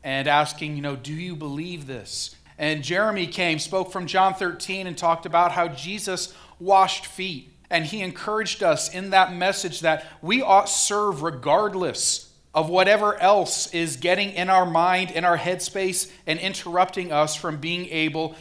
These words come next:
to bless and to serve others for the sake of the gospel.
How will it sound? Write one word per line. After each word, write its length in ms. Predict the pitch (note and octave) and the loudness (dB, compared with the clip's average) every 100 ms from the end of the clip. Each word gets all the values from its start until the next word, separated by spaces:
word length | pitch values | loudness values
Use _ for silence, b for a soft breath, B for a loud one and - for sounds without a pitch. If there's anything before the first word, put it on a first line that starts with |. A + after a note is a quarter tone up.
| B | B
to 140 | - | -6
bless 600 | C#3+ D3 D#3 D#3+ D#3+ - B B | -4 0 4 4 4 -4 B B
and 140 | C#3+ | -8
to 100 | C#3+ | -6
serve 360 | D3 - D#3+ D3 | -6 -2 -2 -2
others 420 | - D#3 D3 C#3 | 2 2 2 -6
for 140 | - C#3+ | -6 -8
the 80 | |
sake 480 | C3+ - C#3+ C#3+ - B B - | -6 -2 -2 -4 -10 B B -4
of 200 | C#3+ C3 | -2 -2
the 40 | |
gospel. 720 | B2+ C3+ C3 C#3 - C#3 G#2+ | 0 4 4 4 -4 -8 -8